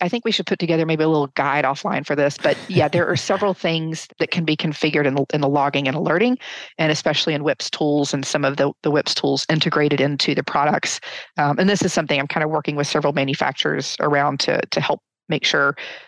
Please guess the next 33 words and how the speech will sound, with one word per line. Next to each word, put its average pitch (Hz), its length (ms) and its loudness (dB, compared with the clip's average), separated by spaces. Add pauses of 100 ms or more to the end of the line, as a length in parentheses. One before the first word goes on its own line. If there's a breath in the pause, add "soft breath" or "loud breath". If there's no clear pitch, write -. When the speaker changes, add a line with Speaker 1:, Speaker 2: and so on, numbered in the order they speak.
(160 loud breath)
Speaker 1:
those 170 240 2
mechanisms 151 560 0
are 139 120 0
easy 151 340 2
and 147 100 0
built 143 220 0
into 143 180 -2
the 156 80 0
product, 185 480 0
and 151 160 0
that 151 140 0
the 147 80 2
users 139 340 0
know 139 140 2
to 135 80 0
go 135 280 2
enable 151 360 0
them 135 160 -2
if 139 100 0
they're 143 120 -2
not 139 260 -2
on 156 140 -2
by 143 120 0
default. - 520 -4 (320)
Speaker 2:
One 156 260 2
thing 143 160 2
I 131 80 2
think 127 240 0
to - 100 -2
note 127 200 2
here 123 160 2
is 110 140 0
that 113 280 0